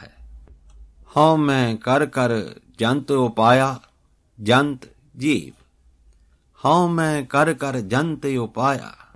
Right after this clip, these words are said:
ਹੰਕਾਰ ਕਰ ਕਰਕੇ ਜੀਵ ਪ੍ਰਭੂ ਤੋਂ ਵਿਛੜਿਆ ਹੋਇਆ ਹੈ ਅਤੇ ਮੁੜ ਮੁੜ ਪੈਦਾ ਹੁੰਦਾ ਹੈ। ਹਉ ਮੈਂ ਬੂਝੈ ਤਾਂ ਦਰ ਸੂਝੈ।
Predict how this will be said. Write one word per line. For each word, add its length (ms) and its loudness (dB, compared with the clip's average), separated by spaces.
ਹੰਕਾਰ 460 4
ਕਰ 260 0
ਕਰਕੇ 680 -2
ਜੀਵ 280 4
ਪ੍ਰਭੂ 360 0
ਤੋਂ 200 0
ਵਿਛੜਿਆ 440 0
ਹੋਇਆ 380 0
ਹੈ 280 -6
ਅਤੇ 160 -2
ਮੁੜ 220 0
ਮੁੜ 200 0
ਪੈਦਾ 360 2
ਹੁੰਦਾ 420 -4
ਹੈ। 180 -20
ਹਉ 140 2
ਮੈਂ 340 0
ਬੂਝੈ 840 0
ਤਾਂ 360 2
ਦਰ 260 0
ਸੂਝੈ। 440 -6